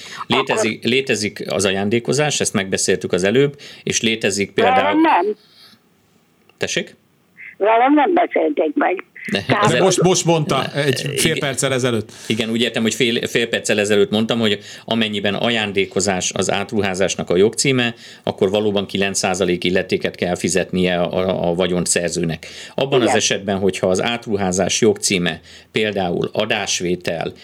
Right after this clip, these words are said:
Speaker 2: vagy tartási szerződés, vagy öröklési szerződés,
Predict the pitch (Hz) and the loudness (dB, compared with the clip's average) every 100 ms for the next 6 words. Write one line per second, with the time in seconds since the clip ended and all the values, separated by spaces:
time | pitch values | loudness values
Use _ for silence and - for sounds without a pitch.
0 | - - 85 80 - 113 113 117 95 95 | -16 -2 0 0 0 0 0 -4 -2 -4
1 | - 95 87 85 87 78 80 80 - 95 | -2 0 0 0 0 0 0 -2 -2 -2
2 | 90 127 113 101 90 - 92 - 87 87 | 0 0 0 0 0 0 0 0 0 0
3 | 90 92 104 123 - | 0 2 2 0 -4